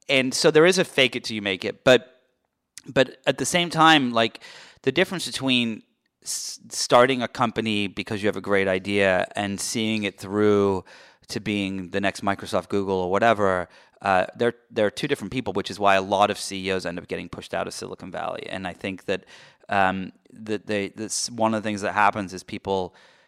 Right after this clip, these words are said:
people fake it too much, uh, and, uh, and they end up suffering the consequences of that. One thing I do wanna point out, you know, what's interesting, going back to the twenty-three and me thing,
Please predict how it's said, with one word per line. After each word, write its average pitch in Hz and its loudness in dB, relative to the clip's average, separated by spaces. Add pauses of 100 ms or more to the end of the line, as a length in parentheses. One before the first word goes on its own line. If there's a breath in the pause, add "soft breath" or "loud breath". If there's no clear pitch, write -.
(180 soft breath)
people 123 -6
fake - -6
it - -14
too 104 -8
much, - -8 (160)
uh, 87 -2 (220)
and, 90 -8
uh, 87 -6 (180)
and 90 -12 (160)
they 92 -8
end 92 -10
up 90 -12
suffering 92 -8
the 87 -12
consequences 90 -12
of 80 -18
that. 85 -10 (280 loud breath)
One 185 6
thing 247 4
I 196 4
do 156 0
wanna 160 4
point 135 0
out, 117 2
you 123 -4
know, 117 -4
what's 110 -6
interesting, 123 -6
going 113 -2
back 110 2
to - -14
the 101 -6
twenty-three 101 -8
and 95 -6
me 98 -8
thing, 123 -8